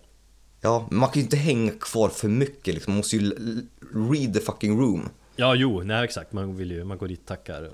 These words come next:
Speaker 2: eller, va?
Speaker 1: Mm.
Speaker 2: Berömmer och tar kort kanske, och sen försvinner man.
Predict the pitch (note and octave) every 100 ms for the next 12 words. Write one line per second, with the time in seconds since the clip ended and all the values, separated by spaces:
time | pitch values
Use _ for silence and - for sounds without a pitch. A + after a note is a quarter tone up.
0 | - D#2+ D#2 D#2+ D#2+ - D#2+ - - _
1 | _ _ - G#2 G2 G#2 - A#2+ A2+ G#2+
2 | G2+ F#2 - - G2 F#2 F#2 - - E2+
3 | E2 E2 - _ - E2+ D#2+ D#2+ - F2
4 | F2 E2+ D#2